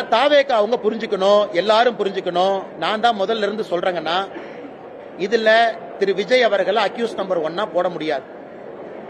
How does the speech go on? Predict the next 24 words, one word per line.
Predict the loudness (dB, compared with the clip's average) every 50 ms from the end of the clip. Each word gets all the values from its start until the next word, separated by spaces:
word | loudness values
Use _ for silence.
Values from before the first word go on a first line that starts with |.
| -12 -12 -12 -12 -12 -6 -2 0
அதே | 4 4 6 4 4 2
நேரத்துல | 0 -2 -2 -2 -2 -2 0 0 0 2
ஜாமீன் | 2 2 2 2 2 0 0 0 0 0
என்பது | 0 -2 -2 -2 -2 0 2
இயல்பாக | 2 2 2 2 0 2 2 2 2 2 2
எல்லாத்துக்கும் | 2 2 2 2 0 -2 -2 -2
கிடைக்கத்தான் | -2 -2 -2 -2 0 0 0 0 -2
போகுது. | -2 -2 -2 -4 -4 -4
இவங்க | -2 0 2 4
யாரும் | 4 2 2 0 -2
போய் | 0 2 4
கொலை | 4 4 4 2
பண்ணல, | 2 2 2 2 2 0 -2 -6 -12 -12 -12 -6 0 2 2
யாரும் | 4 4 2 2 0 0
கத்தி | 0 2 0 0
எடுத்து | 0 0 -4 -4
குத்துல. | -4 0 0 0 0 -2 -4 -10 -12 -12 -14 -14 -14 -14 -14 -14 -14 -14 -14 -14 -14 -10 -4 0
தவறு | 2 4 6 6 4 4 4 2
நடந்திருந்தால் | 0 0 2 2 2 2 2 2 4 2 2 2 0
சி | -2 -4 -2 0
பி | 2 2 2
ஐ | 2 2
வர்றாங்க, | 2 2 2 2 0 0 0 0 0 0
அதுக்கான | 0 0 0 0 0 0